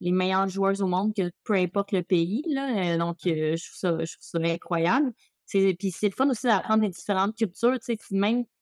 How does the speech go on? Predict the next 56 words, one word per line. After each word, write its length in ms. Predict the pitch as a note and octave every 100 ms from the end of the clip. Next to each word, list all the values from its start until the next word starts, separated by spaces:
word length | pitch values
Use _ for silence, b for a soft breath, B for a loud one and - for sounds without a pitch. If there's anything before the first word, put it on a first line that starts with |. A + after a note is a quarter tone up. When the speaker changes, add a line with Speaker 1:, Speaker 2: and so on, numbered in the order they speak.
| _
Speaker 1:
même 180 | G#3 C#4
que 120 | C4
ce 140 | A3 G3+
soit 140 | A3+
les 200 | A3+ F#3+
États-Unis, 480 | F#3+ G3+ F#3 F#3+ A#3
tu 60 | A#3+
sais, 60 |
on 40 | F#3+
en 140 | F3 E3+
apprend 340 | E3 - G3 -
tout 100 | G#3+
le 60 | F3 -
temps, 380 | G3+ A3+ A3
Speaker 2:
Oui. 140 | D#3 E3 _ _ _ -
Speaker 1:
heu, 800 | E3+ E3 D#3 D#3+ D#3 D3+ A#2+ E3
sur, 400 | - F#3+ F3 F3
tu 60 | -
sais, 80 |
avec, 280 | F#3 E3+ E3+ -
heu, 540 | E3+ E3 D#3+ E3 D#3+ E3
Mariah 320 | E3+ E3 E3+
Carey, 220 | - E3 A#3 A#3 A3+ A3 G3+ E3+ E3+ E3
heu, 40 |
Madison 280 | E3 E3 -
Beasley, 360 | F3 F3 G#3+ G#3
ils 40 |
viennent 200 | F3+ E3+
des 120 | E3+
États-Unis, 500 | - F3 F#3+ G3+ G#3
Murphy 380 | G3+ E3+ E3+ G3
aussi, 400 | F3+ - A#3 A3+ - _ _ _
hem, 500 | E3+ F3+ F3 D#3+ D#3+ D#3+ - - _
avec 200 | - F3+ E3+
Dempsey, 720 | F3+ F3+ - A3 A3+ A3 F#3
heu, 0 |
Dempsey 400 | F#3 F#3 - A#3
qui 100 | G#3+
est 40 |
la 120 | F3
Speaker 2:
Ouais. 0 |
Speaker 1:
première 260 | D#3 G3 F#3
fois 120 | -
pas 220 | - G#3+
à 40 | G3
Boston, 640 | F3+ F3 - G#3+ A3+ A3+
là, 80 | G#3+
on 80 | F#3
en 100 | E3+
Speaker 2:
<laughs> 0 |
Speaker 1:
apprend 360 | E3 - F3+
Speaker 2:
Ouais, 20 | F3+
c'est 160 | G#3
Speaker 1:
tellement 220 | F#3+ G3+
Speaker 2:
vrai. 20 | A3+
Speaker 1:
sur 100 | G3+